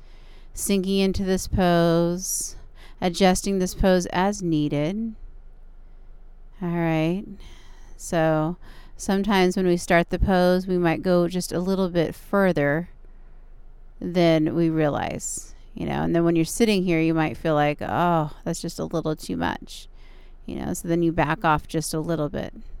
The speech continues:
At the same time, it could be the complete opposite, where you're sitting there and it feels kinda tight, but the longer you sit there and the longer you breathe, the more everything loosens up.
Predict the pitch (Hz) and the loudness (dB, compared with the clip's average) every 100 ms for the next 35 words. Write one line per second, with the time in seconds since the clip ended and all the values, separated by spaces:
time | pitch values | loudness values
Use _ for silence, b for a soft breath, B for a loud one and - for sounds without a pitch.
0 | - - - b b b - 175 180 208 | -16 -20 -20 b b b -6 -4 0 2
1 | 202 190 220 262 226 190 196 180 175 170 | 2 2 2 2 2 2 0 0 0 -2
2 | 180 185 - 165 226 247 170 156 156 160 | -4 -4 -2 0 0 0 0 0 0 0
3 | 165 170 262 254 190 165 156 170 190 - | -2 -2 0 2 2 2 2 0 -2 -12
4 | b b b b b - 175 - 202 185 | b b b b b -4 -2 2 2 2
5 | - 196 165 - 220 202 175 - - 175 | -2 2 2 2 0 2 2 0 -2 0
6 | 180 214 233 190 156 - 156 - 156 151 | 2 2 0 0 0 0 -2 0 0 2
7 | 165 185 220 214 180 160 156 147 151 165 | 2 2 0 0 0 -2 0 -2 -2 -4
8 | - - 170 165 175 185 190 190 175 165 | -8 -6 -2 0 2 2 2 0 0 -2
9 | 170 175 165 165 165 165 - 160 151 185 | -2 0 0 0 0 0 0 -4 -2 -4
10 | - | -4